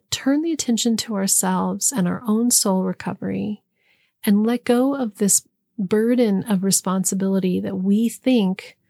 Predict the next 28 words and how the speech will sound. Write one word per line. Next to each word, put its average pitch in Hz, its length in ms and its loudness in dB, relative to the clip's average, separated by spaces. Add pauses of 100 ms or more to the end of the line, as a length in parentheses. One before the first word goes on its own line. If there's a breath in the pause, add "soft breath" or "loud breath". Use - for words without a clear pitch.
(360)
that 185 160 0
we 208 560 2
need 196 480 2
to - 300 0
do 196 300 2
for 202 380 -2
them 190 520 0 (360)
as 180 180 2
adult 185 460 0
children, 196 560 -4 (840)
and 196 140 4
begin 240 440 2
to - 140 -4
just 220 280 0
love 202 440 0
them 233 200 0
as 196 300 -2
they 190 220 -2
are 180 520 -4 (720)
and 190 140 4
allow 196 400 0
their 240 180 0
experience 190 680 -2
to - 120 -6
be 185 180 -2
whatever 190 460 -2
it 214 100 -4
is, 190 540 -2